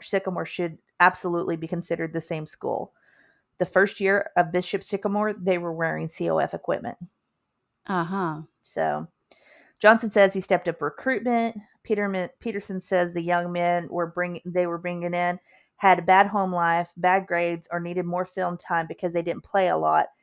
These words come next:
Speaker 1: The end goal was they wanted to get to college.
Speaker 2: Mm-hmm.
Speaker 1: Okay. So we start with quarterback Trillian Harris. Um, his dad was not a part of his life.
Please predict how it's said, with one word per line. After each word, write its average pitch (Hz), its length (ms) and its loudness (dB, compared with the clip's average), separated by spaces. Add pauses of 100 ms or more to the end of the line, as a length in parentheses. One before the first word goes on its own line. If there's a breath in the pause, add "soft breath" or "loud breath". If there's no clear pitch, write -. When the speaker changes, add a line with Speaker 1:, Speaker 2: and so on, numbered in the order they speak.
(260)
Speaker 1:
The 185 100 4
end 202 180 0
goal 175 320 2
was 165 240 -2
they 165 120 -4
wanted 156 300 -8
to 160 60 -10
get - 220 -12
to - 60 -20
college. - 720 -12 (340)
Speaker 2:
Mm-hmm. 185 520 -4 (140)
Speaker 1:
Okay. 165 180 -10 (1400 soft breath)
So 185 200 4
we 180 120 0
start 190 220 2
with 190 140 -4
quarterback 185 520 2
Trillian 185 380 -2
Harris. 165 600 -4 (260)
Um, 165 500 -4 (720)
his 180 280 -2
dad 175 320 4
was 165 160 -12
not 156 140 2
a - 40 -8
part 160 220 -2
of 156 60 -4
his 160 120 -4
life. 156 480 -2